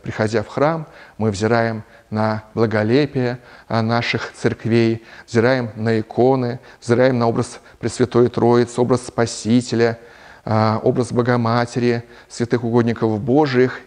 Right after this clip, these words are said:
и в нашем сердце просыпается, а, вера. Она утверждается, потому что ведь, э, в старые времена,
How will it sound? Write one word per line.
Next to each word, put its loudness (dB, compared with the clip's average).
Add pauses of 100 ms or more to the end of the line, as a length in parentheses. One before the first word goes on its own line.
и 2
в -2
нашем -2
сердце 0 (260)
просыпается, -2 (260)
а, 0
вера. 0 (260)
Она 0
утверждается, -2 (220)
потому -2
что -2 (160)
ведь, 0
э, -8
в -16
старые -2
времена, -2